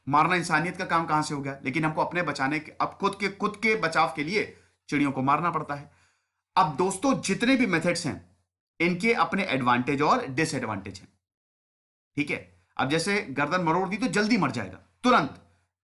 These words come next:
लेकिन दर्द भी होता है काफी ज्यादा। अरे, अब हम ही लोग की जरा सा अगर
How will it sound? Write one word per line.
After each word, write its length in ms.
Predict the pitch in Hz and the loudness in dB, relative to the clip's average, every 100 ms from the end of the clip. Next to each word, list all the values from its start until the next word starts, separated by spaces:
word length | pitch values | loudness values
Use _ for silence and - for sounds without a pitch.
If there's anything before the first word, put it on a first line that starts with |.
| - | -4
लेकिन 480 | 202 277 233 170 - _ - _ - | 0 2 2 0 -8 _ -20 _ -18
दर्द 380 | - 185 185 | 2 4 4
भी 160 | 175 185 | 0 0
होता 260 | 170 160 165 | 0 2 2
है 100 | 160 170 | 0 2
काफी 280 | 156 160 208 | 2 2 -6
ज्यादा। 360 | - 147 147 101 - | 2 2 2 -2 -4
अरे, 120 | - 156 | -10 -8
अब 320 | 127 135 135 | -4 -2 0
हम 140 | 139 | 0
ही 60 | 165 | 0
लोग 160 | 165 | -2
की 60 | 165 | -2
जरा 180 | 165 170 | 0 0
सा 120 | 175 | 0
अगर 240 | 165 165 | -2 -2